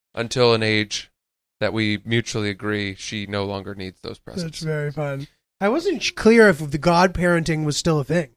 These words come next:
Speaker 1: Oh, yeah.
Speaker 2: That's awesome.
Speaker 1: Oh, yeah. And I'm really excited about it. It
Speaker 2: It's
Speaker 1: means
Speaker 2: really fun.
Speaker 1: something. It
Speaker 2: Yeah.
Speaker 1: means a, it's a big deal.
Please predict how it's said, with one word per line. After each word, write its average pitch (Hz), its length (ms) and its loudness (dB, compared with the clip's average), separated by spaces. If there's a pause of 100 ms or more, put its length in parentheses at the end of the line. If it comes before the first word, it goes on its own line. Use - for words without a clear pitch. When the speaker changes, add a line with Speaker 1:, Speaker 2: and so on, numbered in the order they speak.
Speaker 1:
Oh, 143 140 6
yeah. 123 460 2
Speaker 2:
That's 165 160 -14
awesome. 160 320 -4
Speaker 1:
Oh, 156 120 6
yeah. 117 280 2
And 120 100 -2
I'm 151 380 2
really 135 340 2
excited 123 460 -2
about 50 300 -12
it. 50 120 -14 (380)
It 208 60 6
Speaker 2:
It's 254 100 4
Speaker 1:
means - 20 2
Speaker 2:
really 302 180 6
fun. 214 40 0
Speaker 1:
something. 123 560 0
It 170 100 0
Speaker 2:
Yeah. 208 60 0
Speaker 1:
means 277 220 4
a, 180 120 4
it's 185 140 -4
a 277 60 2
big 196 240 0
deal. 127 420 0